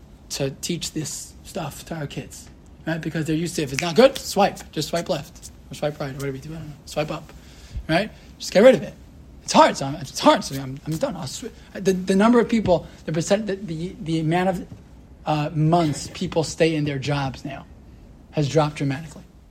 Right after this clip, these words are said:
Right? 'Cause millennials, right? And then generation, what are they called? Z, X, whatever they're, right?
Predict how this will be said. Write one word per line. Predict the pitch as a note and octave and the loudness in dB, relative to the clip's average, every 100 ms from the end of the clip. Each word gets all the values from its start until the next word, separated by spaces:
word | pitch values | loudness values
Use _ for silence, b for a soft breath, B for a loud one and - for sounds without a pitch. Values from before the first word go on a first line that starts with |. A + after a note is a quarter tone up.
| - - - _ - | -20 -20 -20 _ -8
Right? | D#3 A#3+ - | -6 -6 -10
'Cause | C3+ | -8
millennials, | C#3+ C#3+ F#3 D3 B2+ C#3+ - _ - | -2 2 2 2 -2 -8 -14 _ -4
right? | C#3 - | -4 -2
And | C3+ | -4
then | C#3 B2 A#2 B2+ | -4 -6 -10 -12
generation, | C#3 C#3 C3+ - C3 | -6 -4 -4 -4 -6
what | B2+ | -6
are | E3 | -8
they | |
called? | F3 F3 | -8 -10
Z, | A#2+ C#3+ D3+ | -6 -6 -6
X, | C#3 - | -10 -12
whatever | - C3 | -10 -8
they're, | C3 C3+ B B B | -8 -12 B B B
right? | G3 | 2